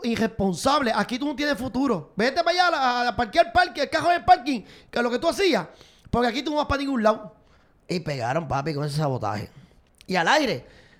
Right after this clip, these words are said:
no se reían. Yo hacía el personaje mío, de, de Tato Cristian, y vino un chamaquito, que es el que co-, se copió de mí, y, me, y yo así,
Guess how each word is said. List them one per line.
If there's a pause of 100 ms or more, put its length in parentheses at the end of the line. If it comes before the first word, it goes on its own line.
(140)
no
se
reían. (840)
Yo
hacía
el
personaje
mío, (920)
de, (220)
de
Tato
Cristian, (180)
y
vino
un
chamaquito,
que
es
el
que
co-,
se
copió
de
mí, (680)
y,
me, (180)
y
yo
así,